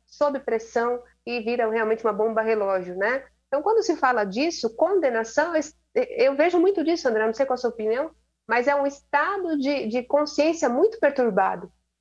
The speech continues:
Aquele que não perdoa, ele vive inquieto, ele não sente paz, ele não tem alegria, ele pode tá cheio das coisas que, se ele olhasse com mais paz no coração ao redor, o que ele tem,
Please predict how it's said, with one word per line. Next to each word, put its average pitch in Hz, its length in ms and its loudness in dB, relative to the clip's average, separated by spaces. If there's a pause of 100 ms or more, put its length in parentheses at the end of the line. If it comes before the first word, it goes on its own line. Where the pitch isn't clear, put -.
(120)
Aquele 330 360 0
que - 140 0
não 285 220 2
perdoa, 240 680 0
ele 277 340 -4
vive 339 300 0
inquieto, 254 840 -4 (340)
ele 269 180 -2
não 311 160 -2
sente 311 380 -2
paz, 269 460 0 (240)
ele 302 280 2
não 302 220 4
tem 294 260 0
alegria, 254 760 0 (140)
ele 247 160 0
pode 277 300 0
tá 285 160 -2
cheio 320 400 -2
das 269 200 -2
coisas 240 400 0
que, - 200 -6
se - 180 0
ele 277 220 2
olhasse 226 720 0
com 226 160 -2
mais 202 240 0
paz 220 280 0
no 208 80 0
coração 208 480 -2
ao 196 60 0
redor, 196 340 0
o 190 60 -6
que 196 100 0
ele 202 120 -2
tem, 226 400 -2